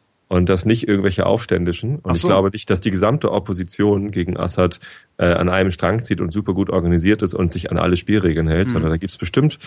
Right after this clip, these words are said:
Speaker 1: äh, Vollverrückte, die sagen, "Geil, guck mal, äh, ich weiß, wie man da an das Giftgas rankommt."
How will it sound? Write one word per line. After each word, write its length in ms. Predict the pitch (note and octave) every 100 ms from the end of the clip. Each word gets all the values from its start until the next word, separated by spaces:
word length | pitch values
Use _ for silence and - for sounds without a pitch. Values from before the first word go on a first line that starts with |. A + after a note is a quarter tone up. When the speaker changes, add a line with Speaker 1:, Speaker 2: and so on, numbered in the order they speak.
| - - _
Speaker 1:
äh, 300 | F#2+ F2+ F#2+ -
Vollverrückte, 680 | - G#2+ A2+ G#2+ F2+ F2 F#2
die 120 | E2+
sagen, 260 | F2 F2
"Geil, 300 | F#2+ C#3+ C#3
guck 180 | C#3 -
mal, 220 | G2+ G2 G2+
äh, 380 | - F#2 F#2 F#2+
ich 120 | F2+
weiß, 220 | F#2+ G#2 -
wie 60 |
man 160 | G#2+ G2+
da 80 | G#2+
an 80 |
das 120 | G#2+ F2+
Giftgas 380 | B2+ - F2+
rankommt." 420 | - E2+ F2 C3